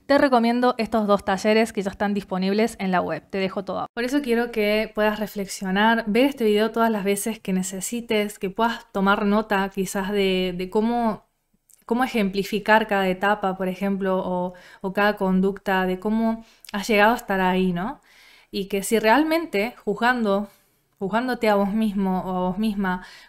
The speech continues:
con tu yo del presente, ¿no? Con la persona que ya vio todo mi canal, por ejemplo, y claro, ya sabe cómo son las cosas o cómo fueron,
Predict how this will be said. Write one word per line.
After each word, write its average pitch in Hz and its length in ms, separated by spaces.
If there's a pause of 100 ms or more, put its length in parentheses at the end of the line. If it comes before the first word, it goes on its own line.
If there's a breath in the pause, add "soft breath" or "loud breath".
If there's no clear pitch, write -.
con 185 340
tu 190 140
yo 262 180
del 277 140
presente, 190 640
¿no? 185 160
Con 185 100
la 180 80
persona 226 420
que 180 460
ya 202 220
vio 202 260
todo 202 160
mi 196 140
canal, 202 400
por 196 100
ejemplo, 220 480
y 185 400
claro, 185 240
ya 190 140
sabe 196 220
cómo 196 180
son 202 100
las 190 140
cosas 226 420
o 180 260
cómo 185 220
fueron, 247 440